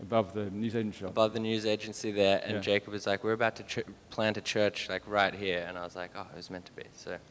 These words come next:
Speaker 2: yeah. Um, but I found it, I don't know, obviously great. Um, it's the best thing to
Speaker 1: Yeah.
Speaker 2: do with your life,
Speaker 1: Yeah.
Speaker 2: really.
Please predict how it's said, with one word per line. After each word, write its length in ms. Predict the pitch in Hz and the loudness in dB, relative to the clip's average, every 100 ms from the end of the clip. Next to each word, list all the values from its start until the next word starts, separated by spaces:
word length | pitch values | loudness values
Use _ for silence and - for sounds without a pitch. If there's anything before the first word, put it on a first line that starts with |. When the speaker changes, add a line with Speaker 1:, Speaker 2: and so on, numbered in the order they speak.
| - 98 | -16 -12
Speaker 2:
yeah. 120 | 98 - - - - - - | -12 -12 -20 -20 -20 -20 -6
Um, 340 | 101 101 101 - | 0 2 0 2
but 120 | 104 | 6
I 60 | 104 | 6
found 380 | 104 - 147 151 | 6 8 8 8
it, 120 | 131 - - - - - - - - - - | 2 -4 -20 -20 -20 -20 -20 -20 -20 -20 0
I 80 | - | 6
don't 100 | 190 | 8
know, 180 | 190 107 - - | 10 8 2 -6
obviously 400 | 160 156 151 113 | -6 -4 -2 -2
great. 360 | 101 110 131 - - - - | 6 10 10 8 -4 -12 -4
Um, 280 | 98 92 92 | -2 -2 -6
it's 120 | - - | -14 -12
the 80 | |
best 260 | 127 131 127 | 0 0 0
thing 300 | 113 104 101 - - - | -4 -4 -8 -14 -16 -2
to 80 | |
Speaker 1:
Yeah. 60 | 110 | 0
Speaker 2:
do 200 | 98 110 | 4 4
with 140 | 151 | 4
your 120 | 92 78 | 2 -2
life, 280 | 71 - - - | -4 -6 -14 -6
Speaker 1:
Yeah. 100 | 107 | -6
Speaker 2:
really. 180 | 95 | -6